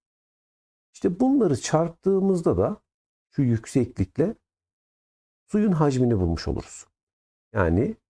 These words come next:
üçün küpü çarpı üçün karesi bu dikdörtgenler prizmasının taban alanıdır. Ve suyun yüksekliğiyle çarpılırsa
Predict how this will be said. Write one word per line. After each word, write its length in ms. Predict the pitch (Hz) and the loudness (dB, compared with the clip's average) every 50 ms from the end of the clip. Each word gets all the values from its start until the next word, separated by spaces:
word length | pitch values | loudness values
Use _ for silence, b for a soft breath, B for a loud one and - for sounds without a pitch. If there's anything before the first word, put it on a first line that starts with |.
| _ - | _ -4
üçün 500 | 135 131 - - - 92 92 123 185 180 - _ _ _ _ _ _ _ | -4 -4 -2 0 0 0 2 0 -2 -6 -10 _ _ _ _ _ _ _
küpü 340 | - 123 - - - - - _ _ _ - | -6 -6 -4 -4 -6 -8 -8 _ _ _ -8
çarpı 580 | - 123 120 117 110 - - - 117 113 - - | -4 -2 0 0 -2 -2 -2 -2 -2 -2 -2 -2
üçün 340 | 110 107 - - 107 110 110 | -4 -2 -2 -2 -2 -2 -2
karesi 680 | 110 - - - 104 92 87 82 - - 90 107 143 - _ _ _ _ _ _ _ - | -4 -6 -4 -2 0 0 0 0 0 0 0 -2 -2 -6 _ _ _ _ _ _ _ -2
bu 80 | 110 | -2
dikdörtgenler 720 | 113 117 - - 127 120 117 - - 110 104 110 110 98 - | 0 -2 0 -2 -2 -2 -2 -2 -2 0 0 0 0 -2 -2
prizmasının 540 | - 107 110 104 98 104 101 - - 104 101 | -2 0 0 2 2 0 0 0 0 0 -2
taban 340 | - - - 90 95 98 107 | 0 -2 -2 0 2 2 2
alanıdır. 560 | 127 131 139 139 143 131 139 135 - - _ _ _ _ _ _ _ _ _ _ _ _ _ _ _ _ - | 2 2 2 0 0 0 0 -2 -4 -6 _ _ _ _ _ _ _ _ _ _ _ _ _ _ _ _ -2
Ve 80 | 117 | -2
suyun 480 | 107 - - - 131 135 143 156 151 139 | -2 -2 -2 0 0 2 2 2 2 2
yüksekliğiyle 840 | 113 110 113 110 - - - 123 120 - - 127 123 123 110 107 | 2 2 0 0 -2 -2 0 -2 -2 -2 0 0 2 2 2 0
çarpılırsa 1000 | 101 - - 101 95 98 104 - - 120 139 160 160 - - - 143 143 156 151 | -2 -2 -2 -2 -2 -2 -2 -2 0 0 0 0 -2 -2 -2 0 0 0 -2 -6